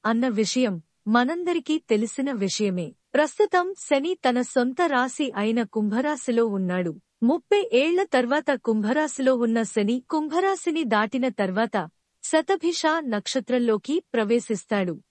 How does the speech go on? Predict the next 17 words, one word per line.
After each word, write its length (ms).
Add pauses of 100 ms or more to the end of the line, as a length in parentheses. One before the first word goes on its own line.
(180)
శని 320
తదుపరి 680
ఏడు 300
నెలలు 520
అంటే 280 (380)
అక్టోబర్ 580
పదిహేడు, 600 (180)
రెండు 340
వేల 460 (240)
ఇరవై 340
మూడు 360
వరకు 540
శతభిష 640
నక్షత్రంలో 800
ఉంటాడు. 480 (480)
శతభిష 640
నక్షత్రానికి 1000